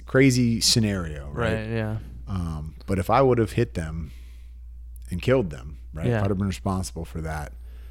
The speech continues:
Speaker 1: um,
Speaker 2: You would have lived
Speaker 1: of
Speaker 2: with that for the rest
Speaker 1: I would
Speaker 2: of your
Speaker 1: live with
Speaker 2: life.
Speaker 1: that, all, but also, like,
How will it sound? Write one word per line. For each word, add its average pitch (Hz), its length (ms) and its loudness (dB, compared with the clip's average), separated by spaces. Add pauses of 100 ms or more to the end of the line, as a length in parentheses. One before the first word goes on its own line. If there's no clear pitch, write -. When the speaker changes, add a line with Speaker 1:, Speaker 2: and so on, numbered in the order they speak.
(540)
Speaker 1:
um, 73 680 -8 (1800)
Speaker 2:
You 117 100 -2
would 120 60 0
have 110 100 0
lived 113 160 0
Speaker 1:
of 104 40 0
Speaker 2:
with 110 120 -2
that 107 220 -2
for 117 60 -10
the 110 80 -4
rest 104 100 -2
Speaker 1:
I 101 40 2
would 101 100 2
Speaker 2:
of 95 60 2
your 113 80 8
Speaker 1:
live 120 40 6
with 127 100 6
Speaker 2:
life. - 60 0
Speaker 1:
that, 131 180 10
all, 98 220 6
but 95 180 0
also, 101 400 4
like, 98 300 2